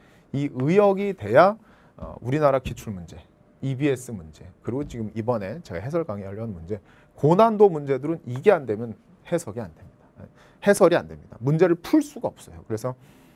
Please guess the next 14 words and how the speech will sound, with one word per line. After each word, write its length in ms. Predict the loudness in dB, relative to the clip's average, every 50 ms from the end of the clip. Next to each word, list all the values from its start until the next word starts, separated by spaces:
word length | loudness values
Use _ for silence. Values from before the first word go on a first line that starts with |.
| _ _ -8
어, 180 | -4 -4 -4
제가 160 | 0 2 4 4
위에서 420 | 4 4 2 2 2 2 0 -2
문제 300 | -2 -2 -6 -4 -2 -2
유형이 260 | -2 -2 -4 -6 -6 -8
참 180 | -12 -12 -12
좋다고 380 | -10 -10 -8 -2 -2 -2 -2 -2
그랬는데 540 | -4 -8 -10 -10 -14 -12 -10 -10 -10 -10 -10 -16 _ _ -20 -20 -20 -20 -20 -12 -4
기본적으로 440 | 0 6 8 8 8 8 6 4
문제를 380 | 4 2 0 2 4 4 4 2
풀려면요, 760 | 0 -4 -6 -2 -2 -2 -2 -2 -6 -4 -6 -6 -6 -6 -10 -12 -18 -20 -20 _ _ -20 _ _ _ _ _ _ 2
해석이 480 | 6 6 6 8 8 4 4 4 2 -4
제대로 400 | -2 -2 0 2 2 2 0 -2
돼야 380 | -4 -4 2 6 6 6 6